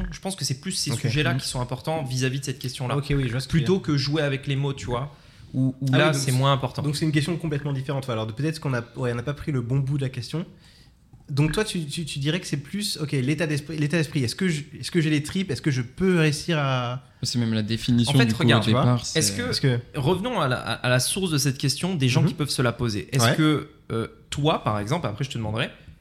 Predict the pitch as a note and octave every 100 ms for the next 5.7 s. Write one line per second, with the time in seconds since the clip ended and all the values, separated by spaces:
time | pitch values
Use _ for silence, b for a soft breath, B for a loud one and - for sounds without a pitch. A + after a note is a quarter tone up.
0 | - C3+ B2 D3+ - C#3 F3+ A#3 - B2
1 | A2+ F#3 E3+ C#3 B2 E3 - B2 A2 E3+
2 | C#3+ C3 C3 E3 F3+ B2+ A#2+ C#3 C3 E3
3 | D3 - B2 A2+ A#2 B2 A#2+ A#2 - A2+
4 | A#2+ G3+ C3+ - - - B2+ A#2 D#3 F#3+
5 | D#3 C3+ B2+ B2+ B2+ - -